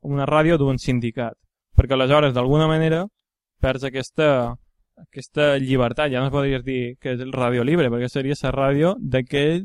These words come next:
sindicat o d'aquella organització. Per tant, les sigles, mm, són les pròpies de la ràdio, no de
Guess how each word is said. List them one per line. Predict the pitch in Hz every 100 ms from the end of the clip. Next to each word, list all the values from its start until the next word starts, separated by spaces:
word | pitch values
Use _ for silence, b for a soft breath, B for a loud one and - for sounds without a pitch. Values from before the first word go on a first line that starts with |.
| -
sindicat | - 127 123 147 135 117 -
o | 135
d'aquella | 123 131 151
organització. | 147 131 127 - 147 120
Per | 123
tant, | 139 156 180 _ _ _ -
les | 135 -
sigles, | 160 160 170 196 - - _ _ _ _ _ -
mm, | 135 131 127 123 123
són | - 131 139 180 165
les | 139 -
pròpies | 143 151 175 139
de | 123
la | 127
ràdio, | 123 117 113
no | 131 135 135 135
de | 127 123 123